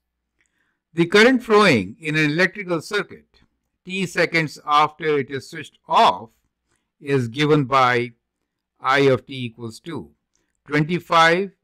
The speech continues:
e to the power of minus zero point one five t amperes. Based on this, there are four questions. Question number one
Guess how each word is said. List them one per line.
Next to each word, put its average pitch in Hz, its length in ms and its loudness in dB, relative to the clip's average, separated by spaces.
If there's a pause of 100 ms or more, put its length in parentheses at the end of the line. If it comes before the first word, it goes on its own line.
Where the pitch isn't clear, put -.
(120)
e 147 240 -10
to 143 120 -18
the 139 100 -12
power 135 380 0
of 113 120 -8
minus 135 720 -4 (480)
zero 151 340 2
point 135 340 -4
one 147 160 -4
five 123 440 -6
t 110 300 -20 (340)
amperes. 113 800 -14 (1600)
Based 151 340 2
on 143 200 4
this, 165 360 0
there 127 200 -4
are 127 160 2
four 175 280 -4
questions. 185 540 -12
Question 117 240 -16
number 113 200 -6
one 131 300 0